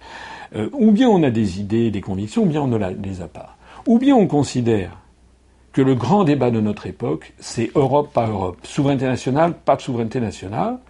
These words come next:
ce qui est conforme à deux mille ans d'histoire. Ou bien on biaise, on tergiverse, on fait des trucs politiciens, et cetera. Eh bien, moi, j'ai créé l'U P R pour trancher dans le vif, et je sais que l'histoire me donnera raison, parce que je connais mon histoire de France, l'histoire donnera raison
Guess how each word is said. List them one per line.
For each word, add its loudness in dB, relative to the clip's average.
ce -14
qui -4
est -2
conforme 0
à 0
deux 2
mille 2
ans -2
d'histoire. -6
Ou 2
bien 4
on 4
biaise, 4
on 0
tergiverse, 2
on 0
fait 0
des 2
trucs -4
politiciens, -2
et -4
cetera. -8
Eh -2
bien, 2
moi, 6
j'ai 2
créé 0
l'U 0
P -6
R 0
pour 0
trancher 0
dans -6
le -12
vif, -2
et 4
je 2
sais -2
que -4
l'histoire -4
me -2
donnera -8
raison, -8
parce -10
que -2
je -4
connais -2
mon -6
histoire -12
de -14
France, -8
l'histoire -8
donnera -2
raison -8